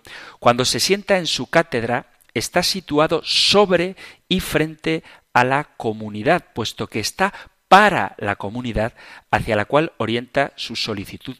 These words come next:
pastoral. El obispo es aquel que cuida del rebaño de Jesucristo.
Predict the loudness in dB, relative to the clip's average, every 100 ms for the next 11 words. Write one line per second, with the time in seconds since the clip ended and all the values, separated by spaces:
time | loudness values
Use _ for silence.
0 | _ -4 -2 -6 -8 -6 -4 -4 -8 -16
1 | -20 -20 -20 -14 -8 -4 -2 -4 -6 -8
2 | -8 -2 -2 -2 -12 -14 _ -2 0 0
3 | 0 -2 -2 -8 -20 _ -8 -2 -2 -2
4 | -8 -14 -8 -6 -6 -6 -8 -12 _ _
5 | _ -12 -10 -10 -10 -6 -4 -4 -6 -14